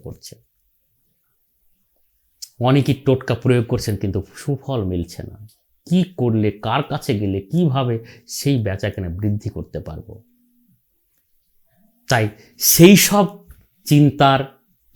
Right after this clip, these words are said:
বিনাশ ঘটিয়ে একমাত্র এমনই একটি গাছের শেকড়, যে শেকড় আপনি যদি ব্যবহার করেন নিষ্ঠা সহকারে, বিশ্বাস সহকারে,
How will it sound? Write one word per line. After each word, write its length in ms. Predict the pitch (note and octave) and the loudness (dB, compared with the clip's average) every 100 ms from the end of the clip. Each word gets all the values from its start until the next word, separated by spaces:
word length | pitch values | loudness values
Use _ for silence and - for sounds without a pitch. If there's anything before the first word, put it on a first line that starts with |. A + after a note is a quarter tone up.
| F#2 B2+ | -4 2
বিনাশ 460 | C3 D3+ E3+ - | 4 4 2 2
ঘটিয়ে 480 | G#2+ G#2+ G2+ F2 - _ - - - | -6 -4 -2 -4 -6 _ -20 -8 4
একমাত্র 600 | D3 - G#3 G#3+ G#3 G#3 | 4 6 4 4 6 6
এমনই 440 | F3+ E3 G#3 A3+ | 8 8 8 6
একটি 260 | G3 - B2+ | 4 2 0
গাছের 340 | A2 - A2+ | 0 -2 -4
শেকড়, 580 | - - A2+ A#2 G2 G2 - _ _ _ _ - E2+ | -4 -4 -2 0 -2 -6 -18 _ _ _ _ -12 -8
যে 240 | F#2 C3+ | 0 2
শেকড় 460 | B2+ - B2 B2 A2 | 2 0 -2 0 -2
আপনি 320 | F#2+ - A2+ | -6 -4 -2
যদি 320 | G#2 G2+ F2 | -2 -2 -4
ব্যবহার 420 | F#2+ G2 F#2+ A#2 G#2 | -6 -6 -4 -4 -4
করেন 420 | A2 G#2 G#2 G2+ _ _ _ _ _ _ _ _ _ - | -4 -4 -4 -6 _ _ _ _ _ _ _ _ _ 2
নিষ্ঠা 580 | C3 E3 E3 - F#3+ E3+ | 8 8 6 -2 0 0
সহকারে, 680 | - G#2+ A2+ G#2 F#2+ F2+ - _ _ _ _ _ - A2 | 0 -2 -2 -4 -8 -8 -12 _ _ _ _ _ -2 6
বিশ্বাস 600 | C#3+ F#3+ - - G#3 - | 8 8 6 4 2 2
সহকারে, 640 | F3+ D3 C#3+ C3+ A2+ - | 0 2 2 0 -2 -6